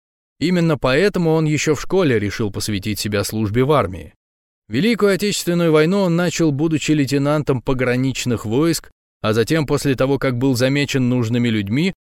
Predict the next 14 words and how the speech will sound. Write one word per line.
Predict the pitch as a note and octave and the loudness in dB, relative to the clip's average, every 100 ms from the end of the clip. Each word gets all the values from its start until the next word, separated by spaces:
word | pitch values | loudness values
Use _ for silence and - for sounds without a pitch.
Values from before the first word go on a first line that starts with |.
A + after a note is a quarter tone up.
| - | -6
уже | A#2+ F#3 | 0 2
в | D3+ | 2
январе | C3+ D#3 C3+ D#3+ B2 | 0 0 2 2 0
сорок | - A2+ G#2 | 0 -2 -2
второго | - A#2+ F#3+ G#3+ | -4 -2 0 0
стал | - - G3 G#3 | -2 0 0 0
лейтенантом | F#3 D#3 C3 D#3+ E3+ E3 | 0 0 0 0 0 -2
Главного | A#2+ C3+ D3 D3+ D3 | 2 2 2 2 2
управления | C#3 C3 A#2+ A2+ B2+ C#3+ | 2 2 0 0 0 -2
контрразведки | B2+ A#2+ G#2+ G#2 G2+ A2 - - | -2 -4 -2 -2 0 -2 -2 -4
смерш | A#2+ - D3+ F3 - - | -4 0 0 0 -2 -6
Наркомата | F#2+ F#2 G2 F#2 G#2 A#2+ B2+ - - | -8 -8 -4 -2 -2 -2 -4 -6 -6
обороны. | B2+ A#2+ B2 F#2+ D#2 E2+ - _ _ _ _ _ _ _ - | -2 0 0 0 -4 -14 -20 _ _ _ _ _ _ _ -2
«Медведь-шатун», | C#3 F3 C4 - G3+ F#3+ A#3+ A3+ G#2+ - | 0 2 0 0 0 0 2 2 0 -6